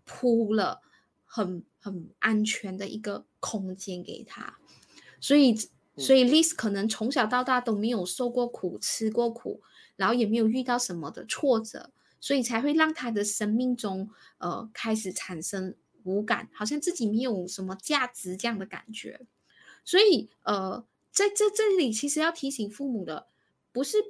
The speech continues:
Speaker 1: 铺好路给孩子就是好的，其实不是，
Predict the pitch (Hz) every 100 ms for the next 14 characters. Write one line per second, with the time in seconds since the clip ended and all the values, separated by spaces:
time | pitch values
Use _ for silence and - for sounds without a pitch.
0 | - _ - 285 269 262 233 185 - 240
1 | 330 214 _ - 170 - 214 220 196 233
2 | 269 269 269 - _ _ _ - 196 -
3 | - - _ - - 247 254 220 208 214
4 | 233 180